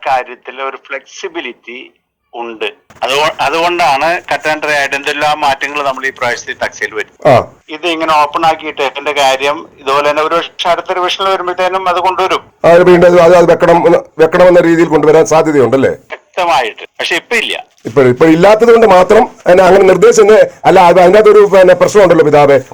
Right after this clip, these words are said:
Speaker 2: അത് ഉപയോഗിക്കുന്നിടത്ത്, പിന്നെ, നിങ്ങളത് ഉപയോഗിക്കരുത് എന്ന് അങ്ങനെ നിർദ്ദേശം പിതാവ് കൊടുത്തിട്ടുണ്ടോ? ഇല്ലല്ലോ.
Speaker 1: നമ്മൾ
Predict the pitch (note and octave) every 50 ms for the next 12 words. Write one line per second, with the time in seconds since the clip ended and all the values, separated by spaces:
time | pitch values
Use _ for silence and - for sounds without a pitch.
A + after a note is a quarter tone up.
0 | - - - - D#3 F3+ F3+ F3 F#3 A3 A#3+ B3 C4 C4 C4 C4+ C4+ C4 A3+ A3
1 | G#3+ - G3+ F#3 F3+ - - - _ _ - - F3 F#3 F#3+ F#3 F#3 F#3+ G#3 G#3+
2 | G#3+ G3+ F#3+ F#3 G#3+ A#3 B3 C#4 C#4 C#4 B3+ A#3+ A3+ G#3 G3 F#3+ G3+ E3+ F3+ G#3
3 | A#3+ A#3 A#3 A3 F#3+ F#3+ G#3 F#3+ G3 F#3 F3+ F#3+ F#3 F3 E3+ D#3+ D3+ C3+ B2 A2+
4 | G2 G#2 D3 F#3+ G3 F3 F3 D#3 - - _ _ _ _ _ _ C#3 - - D3+
5 | D3+ D#3 E3+ F3+